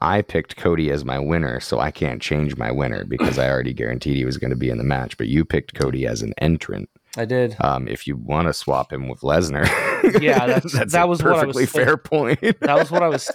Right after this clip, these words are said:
Speaker 2: thinking, 'cause I don't know if there's anyone else to switch him with right now. <laughs>
Speaker 1: Well, if Vince is, is booking Le-, he's gonna win the Rumble. We're gonna do Lesnar Roman again.
Speaker 2: That'd be great. Yeah, I'll
Speaker 1: <laughs>
Speaker 2: swap my Cody pick since he did,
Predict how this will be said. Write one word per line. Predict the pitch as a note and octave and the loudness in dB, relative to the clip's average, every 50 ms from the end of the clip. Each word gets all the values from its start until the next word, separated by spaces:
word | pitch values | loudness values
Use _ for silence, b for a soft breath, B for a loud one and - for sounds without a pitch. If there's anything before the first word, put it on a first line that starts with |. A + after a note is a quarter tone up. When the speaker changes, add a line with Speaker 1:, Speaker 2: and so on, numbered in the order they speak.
| - - | -2 -2
Speaker 2:
thinking, | F3+ G#3 G#3 - G#3+ G#3+ G#3+ G#3+ | -2 -2 0 0 0 0 0 0
'cause | - D#3+ C3+ C#3+ | -2 -2 0 2
I | D3 C#3+ | 2 2
don't | D3 D3 C#3+ | 0 -2 0
know | D3 C#3+ C#3 | 0 0 0
if | C#3 - | 0 -2
there's | - B2 A2+ C3 | -4 -2 0 0
anyone | C#3 C3+ B2+ B2+ C3 | 0 2 2 2 2
else | C3+ C3 - - - | 2 0 0 -6 -10
to | F2+ - | -8 -8
switch | - - - - - - D#3 E3+ E3 - | -6 -6 -6 -4 0 2 2 2 2 2
him | E3+ F3 | 0 2
with | F3 F3+ F3 F3+ - | 2 0 0 0 0
right | F3 F3+ D#3 | 0 0 0
now. | D#3+ F3 F3 - - - - | -2 -4 -4 -6 -8 -6 -4
<laughs> | G3 - - - - - | -4 -4 -4 -8 -4 0
Speaker 1:
Well, | - - F#2 F#2+ F#2 | 2 4 6 6 4
if | F2+ E2+ | 2 0
Vince | E2 F2+ G2+ G#2+ A2 G#2 - | 0 2 4 4 4 4 4
is, | G2+ G2 F#2+ F#2 - - - F2+ - | 2 2 0 -2 -8 -10 -6 0 2
is | G2+ F#2+ F#2 | 2 2 2
booking | F2+ G2+ G2 - - F#2 E2 | 2 2 2 2 2 0 2
Le-, | F#2 F#2+ F#2 B B B B | 2 2 2 B B B B
he's | - - G#2 - | 2 2 2 4
gonna | - G2 G2 G2 F#2+ | 2 0 0 2 2
win | F#2+ G2+ G2 F#2 | 2 2 2 0
the | F2+ E2+ | 0 0
Rumble. | D#2+ D#2+ E2 E2+ - E2 D#2 D#2 - E2+ | 0 0 0 0 -2 -2 -4 -4 0 0
We're | G2+ A2 | 2 2
gonna | G#2+ A2+ A2 G2+ | 2 2 2 0
do | G2 G2 G#2 G2 | 0 0 0 2
Lesnar | F#2 F#2+ G2 F#2 E2+ - G2 - E2 | 2 0 0 0 0 0 0 0 2
Roman | E2+ F#2 F#2 E2 E2 E2+ | 2 0 0 0 -2 -2
again. | G2 - - F#2 F2+ - - - - - G2+ G#2+ - - - - B B B B B B B | -4 -4 -4 -4 -2 -2 -2 -4 -4 -6 -8 -12 -16 -18 -18 -20 B B B B B B B
Speaker 2:
That'd | - G#2+ G#2+ - | -10 -10 -8 -6
be | A2 G#2 | -6 -6
great. | - - A2 A2+ A2+ B2 - - | -2 0 2 4 4 4 6 6
Yeah, | C#4+ - - | 6 6 6
I'll | D#3+ E3 D#3+ D#3+ F3+ | 6 4 6 4 4
Speaker 1:
<laughs> | - - - | 2 2 2
Speaker 2:
swap | - F#3 F3+ F3 E3+ | 2 2 2 2 0
my | E3+ E3 | -2 -4
Cody | - - - F3 E3 E3 D#3+ D#3+ D3+ | -6 -2 0 2 2 2 0 -2 -4
pick | - - D#3 D3+ - | -2 -2 -2 -2 -2
since | - - D3 C#3 - | -4 -6 -6 -4 -4
he | D3+ D3 | -2 0
did, | D3 D#3 C#3+ - | 0 0 0 -2